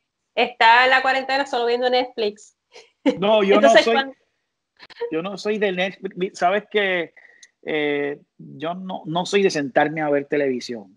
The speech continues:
Speaker 2: eh, mucho, ¿sabes? Yo, de hecho, ayer vi un programa de la N B A de la historia de los Bulls que salió hace como tres días
Speaker 1: Ah, sí.
Speaker 2: atrás.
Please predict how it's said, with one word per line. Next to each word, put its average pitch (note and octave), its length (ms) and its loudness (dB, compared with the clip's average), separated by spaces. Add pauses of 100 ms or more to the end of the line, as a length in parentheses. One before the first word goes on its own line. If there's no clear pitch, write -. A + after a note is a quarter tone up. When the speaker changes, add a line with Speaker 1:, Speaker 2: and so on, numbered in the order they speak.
(120)
Speaker 2:
eh, B2 60 -20 (100)
mucho, B2+ 460 -6 (360)
¿sabes? A#2 480 -8 (180)
Yo, C#3 520 -4 (540)
de C3+ 160 0
hecho, D3 160 0
ayer D3+ 380 4
vi D#3+ 300 2
un D#3+ 240 -4
programa D#3+ 680 0
de D3 80 0
la D3 160 0
N D#3 160 -4
B D#3 180 2
A D#3+ 180 6
de D3 200 -2
la C#3 80 -4
historia C#3+ 480 -4
de D#3+ 80 -2
los C3+ 160 -6
Bulls D#3 420 -2
que C3 320 -8
salió C#3+ 520 0
hace C#3+ 600 -4 (460)
como C3+ 220 -10
tres C#3+ 180 -4
días D#3 260 0
Speaker 1:
Ah, D#3 60 0
sí. D#3+ 120 0
Speaker 2:
atrás. - 180 -2